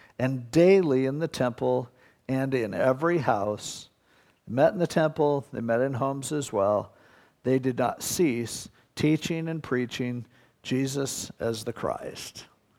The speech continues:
Wow. Can you imagine being there in those days and being a part of that? Nobody really do mu-,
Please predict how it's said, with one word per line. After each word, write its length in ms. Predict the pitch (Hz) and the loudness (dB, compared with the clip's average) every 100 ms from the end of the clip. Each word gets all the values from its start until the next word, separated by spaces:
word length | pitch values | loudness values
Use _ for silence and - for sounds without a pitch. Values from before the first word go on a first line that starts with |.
| _ _ _ - _ _ | _ _ _ -20 _ _
Wow. 460 | 95 101 101 101 - _ | -6 -2 -2 -6 -14 _
Can 120 | - | -6
you 60 | 226 | -2
imagine 520 | 139 127 139 143 135 | 2 4 4 2 -4
being 280 | 117 123 131 | -2 0 0
there 200 | 131 131 | -2 -2
in 80 | 127 | 0
those 260 | 123 117 | 0 0
days 480 | 113 117 117 123 117 | 2 4 6 4 0
and 160 | 110 101 | -4 -2
being 180 | 127 117 | -2 -2
a 40 | |
part 340 | - 110 117 | -2 2 2
of 80 | 123 | 2
that? 320 | 127 127 127 - - - | 4 4 2 -4 -20 -12
Nobody 200 | - 175 | 0 4
really 300 | 170 160 135 | 6 6 4
do 240 | 117 120 127 | 2 -4 -2
mu-, 280 | 135 139 | 2 2